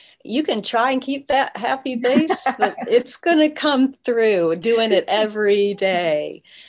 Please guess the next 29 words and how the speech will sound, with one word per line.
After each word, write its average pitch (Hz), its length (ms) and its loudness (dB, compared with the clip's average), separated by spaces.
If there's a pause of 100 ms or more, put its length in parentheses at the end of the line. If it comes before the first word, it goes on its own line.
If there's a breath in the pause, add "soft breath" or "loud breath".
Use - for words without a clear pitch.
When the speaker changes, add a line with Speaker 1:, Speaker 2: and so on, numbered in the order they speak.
(120 loud breath)
Speaker 1:
So 190 480 -2 (100)
trying 254 440 0
to 277 100 -2
find 208 540 -4
one 180 340 -6
that, 160 300 -4 (560)
'cause 202 160 -6
if 196 220 -2
you 277 400 -2
are 196 120 0
in 214 220 -4
it - 80 -4
for 226 100 -4
the 190 100 0
long 190 280 -2
haul, - 480 -8 (320)
you're 220 160 0
gonna 254 160 2
be 220 140 -6
teaching 185 540 -8
longer 175 380 -4
than 170 200 -6
the 165 80 -8
kids 170 300 -10
are 160 40 -10
gonna 160 200 -8
be 160 180 -6
in 160 160 -8
your 151 420 -10